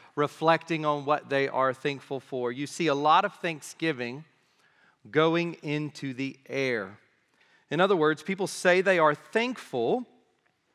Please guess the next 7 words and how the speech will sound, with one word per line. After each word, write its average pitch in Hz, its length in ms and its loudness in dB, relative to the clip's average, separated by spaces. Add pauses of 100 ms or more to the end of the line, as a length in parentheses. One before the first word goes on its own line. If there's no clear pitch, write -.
(640)
but 151 140 -2
that 170 200 4
gratitude 165 920 0
is 143 240 -6
not 156 580 2
directed 143 840 0 (420)
to 156 280 -2